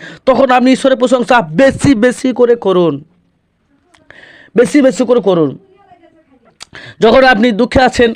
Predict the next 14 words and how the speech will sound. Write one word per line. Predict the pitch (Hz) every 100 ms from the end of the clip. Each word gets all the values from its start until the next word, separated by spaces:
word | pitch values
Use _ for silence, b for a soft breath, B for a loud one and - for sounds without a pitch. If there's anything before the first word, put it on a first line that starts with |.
| 220
কষ্টে | 233 - 247
আছেন, | 226 240 226
রোগের | 202 214 247
মধ্যে | 240
পড়ে | 214 226
আছেন, | 226 233
সমস্যার | 226 226 240
মধ্যে | 233 226
পড়ে | 220 220
আছেন, | - 202 B B B
তখন | - 233 311
আপনি | 294 226 247
প্রশংসা | 226 226 233 240
করুন, | 220 214 202